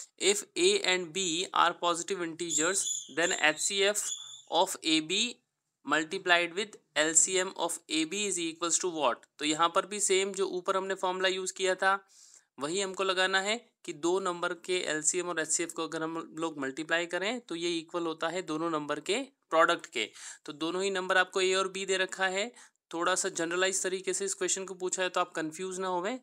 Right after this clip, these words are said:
The answer is A multiplied by B। तो इसमें कौन सा ऑप्शन हो जाएगा? ऑप्शन A। Okay, now let's proceed towards question number five।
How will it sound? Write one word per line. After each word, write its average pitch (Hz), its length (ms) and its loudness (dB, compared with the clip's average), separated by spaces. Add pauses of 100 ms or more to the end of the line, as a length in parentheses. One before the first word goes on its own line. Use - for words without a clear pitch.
The 143 100 -2
answer 151 360 2
is 240 220 0 (120)
A 165 280 0
multiplied 156 680 0
by 175 140 4 (560)
B। 139 200 0 (180)
तो 147 60 -4
इसमें 165 240 -4
कौन 175 160 0
सा 185 120 2
ऑप्शन 185 280 0
हो 180 60 -2
जाएगा? 185 400 4 (600)
ऑप्शन 190 480 0 (140)
A। 120 120 2 (1040)
Okay, 220 280 0 (500)
now 147 180 6 (100)
let's 190 220 0
proceed 185 420 -4
towards 185 220 -2
question 180 320 -2
number 180 220 -2
five। 202 260 2